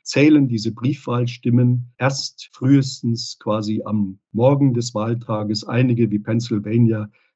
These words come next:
erst ab dem Abend des Wahltages damals. Die logische Folge ist, dass wenn die Republikaner in größerer Zahl in die Wahllokale gehen als die Demokraten, dass die Republikaner erstmal in den frühen Ergebnissen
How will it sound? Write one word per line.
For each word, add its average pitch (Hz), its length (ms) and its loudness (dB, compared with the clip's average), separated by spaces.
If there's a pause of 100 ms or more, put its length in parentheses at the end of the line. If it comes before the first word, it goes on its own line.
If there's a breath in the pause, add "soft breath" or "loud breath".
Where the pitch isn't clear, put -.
(120)
erst 123 220 -4
ab - 140 -8
dem 101 160 -2
Abend 117 500 2
des 104 160 -10
Wahltages 92 680 -14
damals. 92 640 -10
Die 110 60 -4
logische 143 480 0
Folge 135 420 0
ist, - 460 -8
dass 107 240 -8
wenn 113 140 -4
die 113 80 -4
Republikaner 143 1000 -4 (160)
in 113 160 -2
größerer 131 560 2
Zahl 127 380 -4
in 110 120 -2
die 104 120 -2
Wahllokale 120 680 0
gehen 113 320 0
als 104 220 -10
die 107 100 0
Demokraten, 110 800 -2 (120)
dass 120 200 2
die 120 80 2
Republikaner 127 800 0
erstmal 123 500 -2
in 107 100 -4
den 110 120 2
frühen 156 400 2
Ergebnissen 120 840 0